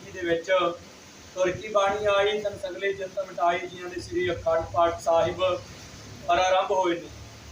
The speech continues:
ਸੋ ਇਹ ਜਿੰਨੀ ਵੀ ਫੌਜ ਹੈ, ਸੋ ਜਥੇਦਾਰ ਬਾਬਾ ਕੁਲਵਿੰਦਰ ਸਿੰਘ ਜੀ ਚਮਕੌਰ ਸਾਹਿਬ ਵਾਲੇ ਛਿਆਨਵੇਂ ਕਰੋੜੀ ਤਰਨਾ ਦਲ,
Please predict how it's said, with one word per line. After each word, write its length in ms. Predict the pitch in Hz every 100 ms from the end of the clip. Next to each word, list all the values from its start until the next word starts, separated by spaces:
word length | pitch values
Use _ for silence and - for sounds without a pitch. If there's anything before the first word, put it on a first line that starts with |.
| - - - - - - -
ਸੋ 120 | 196 226
ਇਹ 120 | 226
ਜਿੰਨੀ 240 | 208 226
ਵੀ 120 | 233
ਫੌਜ 380 | 240 208 208 208
ਹੈ, 260 | - - 640 - - - - - - - - - - -
ਸੋ 100 | 196
ਜਥੇਦਾਰ 480 | 185 190 220 214 214
ਬਾਬਾ 600 | 202 196 208 208 208 - - - -
ਕੁਲਵਿੰਦਰ 440 | 190 190 - 208
ਸਿੰਘ 200 | 208 214
ਜੀ 140 | 214 214
ਚਮਕੌਰ 440 | - - 185 190
ਸਾਹਿਬ 260 | 185 208 208
ਵਾਲੇ 240 | 196 196
ਛਿਆਨਵੇਂ 360 | 170 180 180 185
ਕਰੋੜੀ 320 | 175 180 185
ਤਰਨਾ 380 | - 170 180 185
ਦਲ, 300 | 190 185